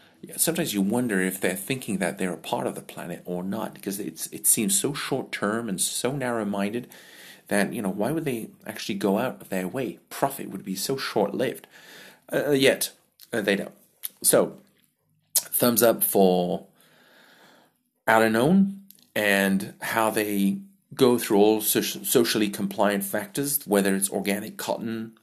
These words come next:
hemp, hemp, sorry, <laughs> recycled nil-, nylon from fishing nets, and, uh, making sure that, you know, whatever they do in the t-shirt, that it's, uh, it's processing the textile, that they're not, that they're doing their best to recycle water and so forth.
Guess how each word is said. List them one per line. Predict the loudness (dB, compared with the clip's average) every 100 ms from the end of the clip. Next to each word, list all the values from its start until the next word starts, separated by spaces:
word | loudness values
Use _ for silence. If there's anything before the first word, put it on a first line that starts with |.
| -4
hemp, | -2 -2 -4 -14 -20 _ _ _ _ _ _
hemp, | -2 0 -4
sorry, | -2 0 0 0 -6 -12
<laughs> | -20 -20 -6 0
recycled | 2 4 4 2 0 2
nil-, | 2 2
nylon | 0 2 2 -2
from | -2 -2 -2
fishing | -2 -2 -2
nets, | -2 0 -2 -2 -6 _ -20 _ _ 0
and, | 4 6 6 4 4
uh, | 4
making | 4 2 0
sure | -2 0 0 2
that, | 0 -2 -10 -20 -8
you | -2
know, | -2
whatever | 0 -2 -2
they | -2
do | 0 0
in | -2
the | -4
t-shirt, | -4 -2 0 0 0 0
that | -2
it's, | -2 -8 -10
uh, | -12 -14 -16 -16
it's | -18 -18 -18
processing | -6 -6 -2 -2 -2
the | -6 -10
textile, | -8 -6 -2 -2 -2 -8 -20 -20 -20 _
that | 0 0 2
they're | 2
not, | 4 2 -2 -10 -20 -20 _ -20
that | 2 2 2
they're |
doing | -2 -2 0
their | 2
best | 2 2 0
to | 0
recycle | 0 0 -4 -4 -4
water | -4 -2 -4 -2 -6
and | -6
so | -12
forth. | -2 0 0